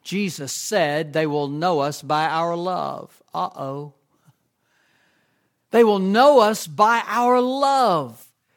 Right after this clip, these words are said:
So that, His love is going to determine our behavior. I mean, His love is like a governor on, over our behavior. It, it,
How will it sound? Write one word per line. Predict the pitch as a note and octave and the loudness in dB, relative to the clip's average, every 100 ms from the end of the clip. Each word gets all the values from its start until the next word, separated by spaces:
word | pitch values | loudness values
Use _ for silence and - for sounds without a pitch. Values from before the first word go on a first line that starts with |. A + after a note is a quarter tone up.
| _ _ _ _ | _ _ _ _
So | - A#3+ A#3 | -2 2 6
that, | B3 C#4+ A3+ | 6 4 0
His | B3 A3+ G#3+ D4+ E4 | -8 -6 -2 0 0
love | C4+ D#4 F4+ C4 A3+ | 0 4 6 8 6
is | A#3+ G3+ | 4 4
going | C4+ B3 | 4 4
to | A#3+ | 0
determine | A#3+ A#3+ C#4+ D4 C#4 C4 | -2 -2 0 2 2 0
our | C4 | 2
behavior. | B3+ A#3 D#4+ D4+ G3 | 2 2 2 0 2
I | F#3 | 2
mean, | G#3+ | 2
His | A#3+ B3 | -2 -2
love | C4 D#4 C#4+ | 2 4 4
is | G#3 | 0
like | A#3+ G#3 | -2 0
a | G3+ | 0
governor | D#3+ C4+ G3+ F#3+ D#3+ C#3 A#2+ - - - - | 4 4 4 0 0 -4 -6 -12 -20 -14 0
on, | F#3 G3 | 2 2
over | G3 G#3 G3+ F#3 | 2 4 4 4
our | F#3+ G3 | 6 6
behavior. | E3+ F#3 F3 A#3 A3 D#3+ A#2 G#2+ G#2 _ _ _ - | 6 2 2 0 0 -2 -6 -12 -14 _ _ _ -4
It, | F#3+ G3 | -4 0
it, | G3 G3+ | 0 0